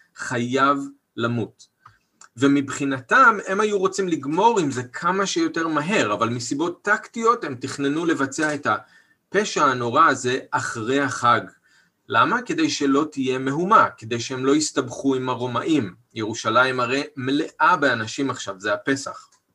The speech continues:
אז תשימו לב שהתוכנית שלהם לא הייתה להביא את ישוע למשפט עכשיו.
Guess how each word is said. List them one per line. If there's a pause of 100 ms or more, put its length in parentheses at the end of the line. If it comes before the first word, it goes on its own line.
(1000)
אז
תשימו
לב
שהתוכנית
שלהם (240)
לא (100)
הייתה
להביא
את
ישוע
למשפט
עכשיו.